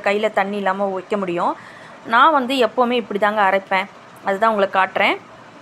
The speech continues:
என் கையில எப்பவுமே சிவப்பா இருக்கும். ஒரு அரை மணி நேரம், ஒரு மணி நேரத்துலயே மருதாணி சிவந்துரும். பாருங்க, இந்த அளவுக்கு நான் நைஸா அரைச்சிருக்கேன். கொஞ்சம் தண்ணி தாராளமா விட்டு அரைச்சிருக்கேன், ரொம்ப அதுக்குன்னு தண்ணி விடலைங்க. பாருங்க, இப்போ இந்த தண்ணியை வந்து நீங்க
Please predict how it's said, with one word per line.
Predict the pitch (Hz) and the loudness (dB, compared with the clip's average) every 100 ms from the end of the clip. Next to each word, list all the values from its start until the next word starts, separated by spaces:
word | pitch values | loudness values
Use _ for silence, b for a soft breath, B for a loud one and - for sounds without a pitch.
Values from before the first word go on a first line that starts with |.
| - - - 226 | -20 -20 -12 -8
என் | 220 220 | -2 2
கையில | 254 226 | 4 2
எப்பவுமே | 214 220 220 254 | 2 0 -2 -2
சிவப்பா | 214 202 208 - 233 | 0 2 0 2 2
இருக்கும். | 214 196 190 - 208 | 2 -2 -4 -4 0
ஒரு | 214 202 | 4 4
அரை | 214 254 | 4 0
மணி | 240 220 | -2 2
நேரம், | 220 233 208 | 2 2 0
ஒரு | 226 | 0
மணி | 226 202 | -4 -6
நேரத்துலயே | 214 262 233 | -6 -4 -4
மருதாணி | 175 190 190 180 | -4 -4 -6 -6
சிவந்துரும். | 175 185 185 - - - - - - - - 202 | -8 -4 -4 -6 -8 -20 -20 -20 -20 -20 -8 -4
பாருங்க, | 190 190 247 339 B B B 240 | -4 -2 -2 -4 B B B -2
இந்த | 240 | 2
அளவுக்கு | 208 220 226 | 2 2 0
நான் | 196 185 | 0 -2
நைஸா | 190 214 233 185 | -6 -2 0 0
அரைச்சிருக்கேன். | 185 180 196 190 | -2 -6 -6 -6
கொஞ்சம் | 226 262 240 | -4 0 0
தண்ணி | 185 208 196 | 0 -2 0
தாராளமா | 185 190 202 196 | 2 0 -2 -4
விட்டு | 185 170 | 0 -2
அரைச்சிருக்கேன், | 185 202 185 185 302 - B B B - - - | -2 -6 -6 -4 -4 -6 B B B -20 -10 -2
ரொம்ப | 170 190 240 | -2 2 2
அதுக்குன்னு | 214 233 254 196 | 2 -2 -2 -2
தண்ணி | 196 185 | 0 -2
விடலைங்க. | 180 180 180 - - - - - | -2 -6 -8 -10 -20 -20 -20 -8
பாருங்க, | 180 180 185 | -6 -4 -6
இப்போ | 202 220 | -4 -4
இந்த | 208 208 | -2 0
தண்ணியை | 233 262 311 262 | 0 2 2 2
வந்து | 247 | 0
நீங்க | 240 | -2